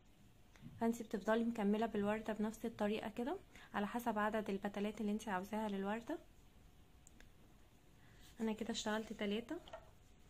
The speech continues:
هلف الخيط تاني كمان مرتين على الابرة، وهدخل جوه الدايرة السحرية واشتغل غرزة عمود باتنين لفة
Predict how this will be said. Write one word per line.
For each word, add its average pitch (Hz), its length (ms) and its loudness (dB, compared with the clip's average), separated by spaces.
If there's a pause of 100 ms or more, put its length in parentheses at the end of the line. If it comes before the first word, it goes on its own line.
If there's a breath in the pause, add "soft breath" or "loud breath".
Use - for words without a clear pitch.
(400)
هلف 208 280 -2
الخيط 233 320 -4
تاني 220 200 2
كمان 208 320 2
مرتين 208 460 0
على 202 180 2
الابرة، 294 380 -2 (1040)
وهدخل 226 380 0
جوه 214 140 4
الدايرة 220 320 0
السحرية 233 680 -2 (720)
واشتغل 214 500 4
غرزة 214 400 0
عمود 208 360 2
باتنين 214 380 2
لفة 240 360 0